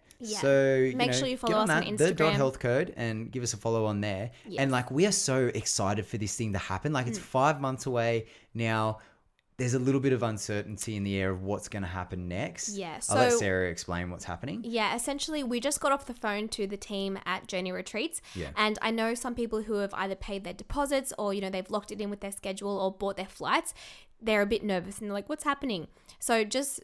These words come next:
Speaker 1: so you're rest assured, and we always wanna keep a really open communication platform here.
Speaker 2: Mm-hmm.
Speaker 1: The retreat will still go ahead, but there will be some changes. So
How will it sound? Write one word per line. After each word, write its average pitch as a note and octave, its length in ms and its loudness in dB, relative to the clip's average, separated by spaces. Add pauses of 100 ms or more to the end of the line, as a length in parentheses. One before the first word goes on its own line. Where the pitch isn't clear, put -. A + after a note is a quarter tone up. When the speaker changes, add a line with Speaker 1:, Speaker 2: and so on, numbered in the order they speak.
Speaker 1:
so - 120 -2
you're A3 160 0
rest G#3 240 -4
assured, F#3+ 340 0
and F#3+ 100 -2
we F#3+ 100 -4
always G3 260 0
wanna F#3+ 160 -4
keep F#3+ 300 -6
a F#3+ 100 -8
really F#3+ 280 -2
open F#3 300 -4
communication F3+ 640 -8
platform B3+ 380 -4
here. D4 220 -2 (140)
Speaker 2:
Mm-hmm. - 180 -4 (180)
Speaker 1:
The A#3 180 -2
retreat B3 440 0
will B3 100 -4
still A3+ 280 0
go G#3+ 140 2
ahead, G3 440 -2
but - 160 0
there G3 140 0
will G3 160 0
be G3+ 100 0
some G3 200 -6
changes. F#3 420 -8
So - 140 -6